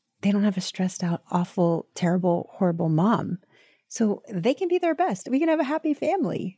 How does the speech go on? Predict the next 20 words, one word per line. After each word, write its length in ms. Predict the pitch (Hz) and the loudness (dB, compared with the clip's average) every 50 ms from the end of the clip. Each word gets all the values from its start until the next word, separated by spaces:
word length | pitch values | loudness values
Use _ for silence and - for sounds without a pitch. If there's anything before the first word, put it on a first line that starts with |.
| _ _ | _ _
right? 300 | - 175 233 294 302 - - - | -2 0 0 0 -2 -4 -4 -2
And 140 | 208 196 | 0 0
they 80 | 214 226 | 0 0
can 180 | 220 - 220 208 | -2 -2 -2 0
rise 420 | 202 220 269 277 220 190 185 - | 0 0 0 2 2 2 2 0
and 140 | 165 156 160 | -2 -2 -2
we 80 | 165 | -2
can 200 | 170 - 190 180 | -2 -2 -2 0
laugh. 440 | 180 208 262 277 - - - - - - - | 0 -2 -2 -2 -4 -6 -8 -10 -16 -8 -4
And 340 | 180 180 180 180 180 180 - | -2 0 2 2 0 0 -4
they're 160 | 180 175 180 190 | -4 -6 -6 -4
so 340 | - - - - - 240 185 | -6 -8 -8 -4 -4 -2 -2
much 160 | - - - | -2 -6 -4
happier 380 | - 143 147 - - 156 143 151 | -6 -6 -4 0 0 0 0 0
when 140 | 143 143 143 | -2 -2 -2
mom's 240 | 143 - - 165 - | -2 -2 -4 -4 -6
not 160 | - - 180 | -6 -8 -8
stressed 380 | - - - 160 - - - | -8 -4 -6 -6 -6 -4 -2
out. 280 | - - 214 269 - _ _ _ _ - - - - - - - - - - - - _ _ _ _ _ _ _ _ _ _ _ _ _ | 0 2 2 0 -2 _ _ _ _ -20 -18 -16 -14 -12 -12 -12 -12 -14 -16 -20 -20 _ _ _ _ _ _ _ _ _ _ _ _ _
So 400 | - - - 269 254 247 240 | -8 0 2 4 4 4 2